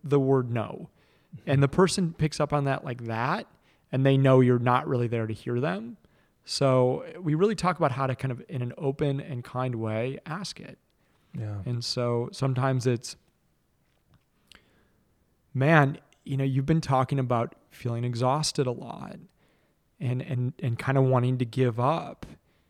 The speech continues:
Speaker 1: And sometimes when people say that, they actually are thinking about suicide. Is that going on?
Speaker 2: Mm.
Speaker 1: And, and trying to be genuine and, and give time.
Speaker 2: Yeah.
Speaker 1: Or, you know, "We've been friends for so long, and,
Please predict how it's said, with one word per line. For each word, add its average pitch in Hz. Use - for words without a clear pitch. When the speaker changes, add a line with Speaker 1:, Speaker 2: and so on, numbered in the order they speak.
Speaker 1:
And 127
sometimes 151
when 143
people 131
say 131
that, 143
they 123
actually 123
are 113
thinking 123
about 117
suicide. 139
Is 117
that 127
going 190
on? -
Speaker 2:
Mm. 104
Speaker 1:
And, 143
and 151
trying 147
to 139
be 127
genuine 127
and, 135
and 127
give 123
time. 127
Speaker 2:
Yeah. 120
Speaker 1:
Or, 123
you 143
know, 123
"We've 135
been 190
friends 123
for -
so 127
long, 127
and, 123